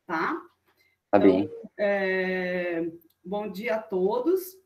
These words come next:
Speaker 1: Então, quero aproveitar a oportunidade já pra agradecer o professor Wilton, que trouxe os alunos da gastronomia pra essa palestra, que vai ser bem interessante.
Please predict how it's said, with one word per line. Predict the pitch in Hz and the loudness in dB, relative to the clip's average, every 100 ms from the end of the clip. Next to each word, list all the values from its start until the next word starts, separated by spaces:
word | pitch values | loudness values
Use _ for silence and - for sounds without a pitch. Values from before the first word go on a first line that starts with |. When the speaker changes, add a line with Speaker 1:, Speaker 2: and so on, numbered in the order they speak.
| _ _ _ | _ _ _
Speaker 1:
Então, | - 214 214 | -10 -8 -6
quero | 233 214 220 233 233 220 202 | -4 0 0 -2 -8 -4 -2
aproveitar | 190 196 208 196 202 196 208 208 214 202 | -2 -4 -6 -6 -6 -8 -6 -4 -2 -2
a | 190 | -2
oportunidade | 196 196 208 202 185 180 185 202 190 190 | -4 -10 -10 -8 -4 0 2 0 -2 -6
já | 185 190 196 | -2 -2 -2
pra | 214 196 | -2 0
agradecer | 208 214 214 196 202 196 - 196 208 226 214 202 - _ | 0 -2 -4 -2 -4 -6 -4 -2 -2 -2 -2 -4 -16 _
o | |
professor | 208 196 214 220 202 | -14 -10 -10 -6 -6
Wilton, | 196 190 226 240 - 208 202 | -4 -4 -6 -12 -12 -8 -8
que | 185 208 | -10 -16
trouxe | - 190 202 214 - | -8 -6 -6 -8 -10
os | 196 | -6
alunos | 190 185 190 | -2 -2 -2
da | 196 | -4
gastronomia | 180 185 - 190 185 175 180 202 185 190 _ _ _ _ | -4 -6 -8 0 2 2 0 0 -4 -6 _ _ _ _
pra | 196 185 | -4 -2
essa | 180 185 190 | -2 -4 -6
palestra, | 190 170 156 175 220 - 277 269 | -6 -2 0 0 -4 -8 -14 -14
que | 214 196 190 175 | -12 -8 -6 -6
vai | 185 | -6
ser | 185 180 | -6 -4
bem | 180 214 | -2 -2
interessante. | 220 170 180 - 165 190 - 330 | -2 -6 -6 -4 -2 -2 0 0